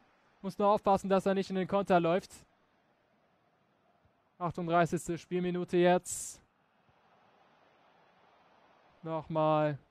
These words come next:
die Kleeblätter. Keita Ruel, der Torschütze. In Stürmerposition hat er gut als Anspielstation fungiert. Stefaniak, es ist ein Geduldsspiel.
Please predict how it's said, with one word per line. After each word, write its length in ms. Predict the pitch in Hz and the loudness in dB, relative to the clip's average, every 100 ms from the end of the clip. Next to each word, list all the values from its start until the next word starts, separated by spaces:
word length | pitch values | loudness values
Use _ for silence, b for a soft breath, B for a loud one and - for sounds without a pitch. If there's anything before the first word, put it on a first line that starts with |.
| _ _ - | _ _ -8
die 120 | 170 | -4
Kleeblätter. 680 | 175 175 160 156 - 143 127 - _ _ _ _ _ _ _ _ _ _ _ _ _ | 0 0 2 0 0 -2 -4 -14 _ _ _ _ _ _ _ _ _ _ _ _ _
Keita 240 | 165 165 | -6 -4
Ruel, 300 | 156 165 170 | -4 -2 -2
der 100 | 165 | -2
Torschütze. 680 | 165 170 151 165 - 170 165 - _ _ _ _ 156 | -4 -8 -8 -12 -4 -2 -2 -6 _ _ _ _ -20
In 100 | 143 | -16
Stürmerposition 920 | - 170 165 160 156 147 170 165 160 | -10 -8 -6 -6 -8 -8 -6 -6 -4
hat 140 | 156 | -2
er 180 | 160 156 - _ b b b b b b _ _ _ _ _ _ _ _ _ _ _ _ | -2 -2 -6 _ b b b b b b _ _ _ _ _ _ _ _ _ _ _ _
gut 200 | 196 196 | -12 0
als 160 | 175 175 | 0 0
Anspielstation 1200 | 170 185 - 185 - - 170 - 175 175 175 165 - _ _ _ | -2 -6 -6 -10 -8 -6 -8 -6 -6 -4 -4 -8 -18 _ _ _
fungiert. 760 | - 175 175 156 170 175 170 - | -12 -8 -6 0 4 6 6 2
Stefaniak, 1040 | - - 170 160 170 165 175 170 170 165 - - | -10 -8 -6 -2 2 2 2 4 4 4 0 -6
es 180 | 156 151 | -6 -2
ist 500 | 190 185 - - - | -2 -2 -6 -16 -4
ein 240 | 160 165 | -2 0
Geduldsspiel. 720 | 156 165 175 - - 175 180 | -2 -2 -4 -6 -2 0 0